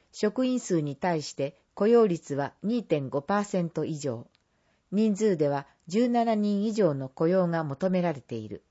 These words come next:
羽曳野市においては雇用者数を満たしており、法で定める基準を達成している状況である。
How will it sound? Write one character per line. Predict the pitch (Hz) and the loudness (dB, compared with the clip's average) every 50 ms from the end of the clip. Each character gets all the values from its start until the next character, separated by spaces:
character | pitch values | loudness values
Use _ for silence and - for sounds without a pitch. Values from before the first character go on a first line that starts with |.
| _ _ _ _ _ _ _ _ _ _ _ _ _ _ _ _ _ _ _ _ _ _ | _ _ _ _ _ _ _ _ _ _ _ _ _ _ _ _ _ _ _ _ _ _
羽 | - 202 208 226 | -2 -2 0 0
曳 | 226 - 233 | -2 -2 -2
野 | 226 226 | -2 -2
市 | 226 - 180 | -2 -2 -4
に | 147 139 139 | -4 -2 -2
お | 143 | -2
い | 151 151 | -2 -2
て | - - 147 | -2 -2 -2
は | 135 131 135 - _ _ _ _ _ | -2 -4 -6 -10 _ _ _ _ _
雇 | - 196 | -2 0
用 | 208 226 233 233 220 | 2 4 4 4 2
者 | - - 220 | 2 -2 -4
数 | 202 - - 156 143 | -2 -2 -2 -2 -2
を | 131 131 127 135 139 | -2 -2 -4 -4 -4
満 | 156 156 | -4 -2
た | - 208 208 | -2 -2 -4
し | - - | -4 -8
て | - 147 131 | -8 -6 -6
お | 127 127 | -6 -6
り、 | 123 123 - _ _ _ _ _ _ _ _ | -8 -10 -12 _ _ _ _ _ _ _ _
法 | _ 208 220 233 | _ 2 2 4
で | 220 220 | 4 2
定 | 214 - 214 185 202 190 | 2 0 0 0 2 2
め | 190 185 | 2 0
る | 147 143 131 | 0 -2 -2
基 | - - 175 | -2 -4 -2
準 | 165 185 190 180 175 165 | -2 0 0 0 0 0
を | 160 156 | -2 -4
達 | - - 170 170 - | -4 -6 -8 -8 -6
成 | - - 220 214 | -2 0 0 0
し | 202 - | 0 -2
て | - 202 185 | -2 0 0
い | 180 | 2
る | 170 170 | 2 0
状 | 165 147 170 170 | 2 2 0 0
況 | 175 175 - 165 156 151 | 0 0 -2 -2 0 0
で | 147 143 | -2 -4
あ | 139 131 | -4 -6
る。 | 117 107 | -8 -12